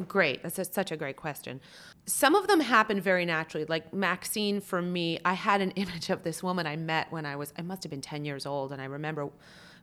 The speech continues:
being astounded by her,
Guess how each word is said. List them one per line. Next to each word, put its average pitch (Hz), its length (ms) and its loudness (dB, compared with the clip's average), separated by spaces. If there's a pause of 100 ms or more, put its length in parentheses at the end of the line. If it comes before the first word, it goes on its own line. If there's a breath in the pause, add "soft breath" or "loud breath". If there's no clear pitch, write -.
(140)
being 170 340 2
astounded 170 1000 2 (240)
by 147 260 2
her, 143 400 0